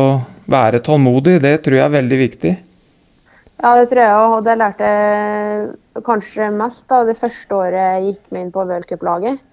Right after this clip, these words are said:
Speaker 2: Eh, så får du på en måte litt beskjed at, eh, eh, du, altså, du vet ikke hvor mye du får være med på. Hvis du går bra neste helg, så får du være med videre, og hvis du går dårlig, så kanskje du ikke får være med videre.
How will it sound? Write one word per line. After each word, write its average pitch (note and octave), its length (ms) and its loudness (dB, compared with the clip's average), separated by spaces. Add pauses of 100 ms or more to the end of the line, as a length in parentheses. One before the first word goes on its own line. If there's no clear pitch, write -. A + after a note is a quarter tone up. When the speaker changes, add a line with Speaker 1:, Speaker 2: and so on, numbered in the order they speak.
(500)
Speaker 2:
Eh, G#3+ 380 0
så G#3+ 220 -4
får G3+ 280 0
du F#3+ 60 -10
på G#3 100 -2
en G#3 60 -2
måte F#3+ 260 -4
litt F#3+ 160 -10
beskjed F#3 320 -4
at, F3+ 320 -4
eh, F#3 360 -4 (800)
eh, G3+ 280 0 (180)
du, G3 100 -4
altså, G#3+ 220 0
du A3 100 2
vet F#3 220 2
ikke G3 180 -2
hvor G#3 140 0
mye F#3 160 -2
du F#3 60 -8
får F#3 100 -2
være E3+ 180 2
med F3 100 -8
på. G3 120 2
Hvis F#3 160 -6
du G3+ 80 0
går G3 160 0
bra F#3 180 2
neste F#3+ 300 -4
helg, G#3+ 240 2
så G#3+ 160 -6
får G3+ 160 2
du F#3+ 60 0
være F#3 180 2
med F3+ 100 -8
videre, F3+ 320 0
og G3+ 80 -2
hvis G3 140 -14
du G3 80 -8
går G3+ 180 -2
dårlig, G3 380 0
så A#3 220 -2
kanskje G3+ 320 -6
du - 40 -4
ikke F#3+ 200 -10
får F3+ 100 -8
være E3+ 160 -4
med F3 160 -8
videre. D#3+ 240 -4